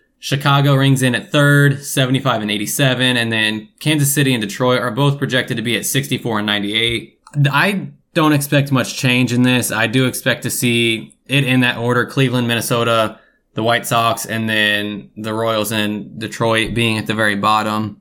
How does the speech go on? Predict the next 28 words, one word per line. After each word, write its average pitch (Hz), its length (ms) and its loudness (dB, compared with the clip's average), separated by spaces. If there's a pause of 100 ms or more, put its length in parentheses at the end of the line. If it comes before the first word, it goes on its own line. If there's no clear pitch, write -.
I 131 160 0
wouldn't 165 280 2
be 160 100 4
surprised 143 640 0
if 120 480 -2 (600)
we 127 140 0
saw 127 360 2
four 147 480 2
teams 139 480 2
in 127 80 -4
this 127 160 -6
division 123 580 -2
with 107 180 -4
losing 120 420 0
records. 127 760 0 (360)
And 117 160 -2
I 123 60 2
wouldn't 143 240 6
be 143 80 6
surprised 123 540 0
if 107 160 -4
Cleveland 131 500 2
wins 131 240 2
this 135 160 -2
division 120 600 -2
with 113 260 -4
ninety 113 380 0
wins, 110 580 -4